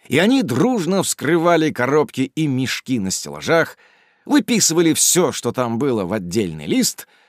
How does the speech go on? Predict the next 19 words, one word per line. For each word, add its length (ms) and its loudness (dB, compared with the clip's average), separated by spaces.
чтобы 320 0
я 180 4
составил 640 -2
план 340 -2
по 120 -4
сбыту. 560 -10
Конечно 460 -2
же, 260 0
не 200 0
через 280 0
черный 640 -2
рынок. 420 -6
Здесь 540 2
мне 240 0
поможет 420 0
Быков, 500 -2
определенно 680 -2
не 100 -4
откажет. 480 -12